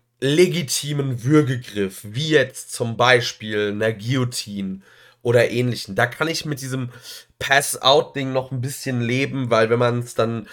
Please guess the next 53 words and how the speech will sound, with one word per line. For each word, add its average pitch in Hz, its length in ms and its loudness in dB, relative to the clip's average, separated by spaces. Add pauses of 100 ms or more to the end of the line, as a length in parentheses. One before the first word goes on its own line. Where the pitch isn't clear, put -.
(260)
mit 123 160 -2
einem 123 140 -2
realen, 123 720 4 (100)
äh, 120 180 2
Kampfsportbezug 123 1120 -2
s-, - 220 -10 (140)
sieht, 123 320 -10
sind 120 180 -4
das 120 140 -6
ja 113 100 2
auch 110 220 -2
oft, - 400 0
äh, 117 120 0
Griffe, 123 340 -10
die 117 100 -4
ja 117 100 6
nicht 123 260 -2
nur 117 300 0 (360)
Luft 143 440 0
abschnüren, 127 520 -2
sondern 117 220 2
tatsächlich 120 400 -4
auch 107 160 -2
Blutzufuhr 127 760 -6
zum 123 200 -8
Gehirn. 120 300 0
Also 117 140 4
da 107 120 -2
kann 135 240 -8
es 127 100 -6
dann 120 220 0
wirklich 117 320 -8
schnell 123 400 2
gehen. 104 500 -4 (800)
Wo 143 120 2
ich 160 140 2
halt 127 160 4
wirklich 131 240 -6
die 123 120 -10
Krise 131 380 -8
krieg, 123 340 -12
ist - 180 -2
bei, 113 420 4
was 110 220 -4
weiß 107 180 0
ich, - 180 -6
wenn 101 120 -2
jetzt 104 200 -4
jemand 107 280 -2
in 104 60 -4
einem 104 120 -6
Boston 110 420 -4
Crab - 460 2